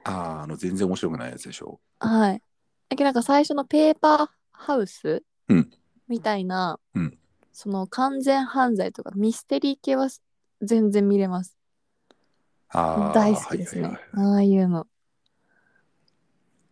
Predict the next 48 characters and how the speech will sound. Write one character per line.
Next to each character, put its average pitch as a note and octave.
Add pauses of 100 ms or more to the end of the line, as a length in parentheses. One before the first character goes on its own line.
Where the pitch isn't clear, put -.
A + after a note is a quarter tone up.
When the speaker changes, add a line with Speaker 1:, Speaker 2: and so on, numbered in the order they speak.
(1400)
Speaker 1:
な -
ん A#2
か -
ね、 D#2
そ D2+
の、 C2+ (540)
Speaker 2:
う G#3
ん。 G3+ (640)
Speaker 1:
Netflix -
と -
か -
の -
ド E3
ラ E2
マ、 E2+
オ F#2+
リ B2+
ジ D3
ナ D#3
ル D3+
ド B2+
ラ G2
マ -
の B2+
や D3
つ -
は、 - (420)
Speaker 2:
は G#3+
い。 F#3 (560)
Speaker 1:
金 F3
か F#3+
か G3
っ -
て -
て、 - (500)
Speaker 2:
う G3+
ん F#3
う -
ん。 A3 (580)
Speaker 1:
多 -
分 D2+
ね、 D#2
日 D#2+
本 E3+
は F2
も D2
う -
ね、 -